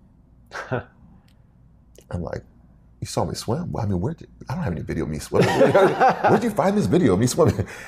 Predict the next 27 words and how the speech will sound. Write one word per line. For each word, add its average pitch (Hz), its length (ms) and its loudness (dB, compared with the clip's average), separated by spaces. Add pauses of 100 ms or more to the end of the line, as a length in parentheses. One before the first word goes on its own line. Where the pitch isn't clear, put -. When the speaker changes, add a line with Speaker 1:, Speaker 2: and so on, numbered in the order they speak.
(300)
Speaker 2:
And, 104 300 4
uh, 87 400 2
she - 140 -6
said, 90 380 0
"But 90 300 0
that 90 240 -2
video, 80 680 -2
when 87 120 -4
I 82 80 -6
saw 117 340 0
that 90 80 -2
and 80 80 -4
I 82 60 -4
saw 95 180 -6
your 80 140 -4
words 95 260 -4
attached - 400 -12
to 78 140 -8
it, 58 80 -10 (1040)
I 87 60 -4
said, - 180 -8
'I'm 104 100 -10
gonna 92 140 -6
start 78 220 -8
swimming.'" - 440 -10 (880)
And 95 80 -2
I, 87 80 2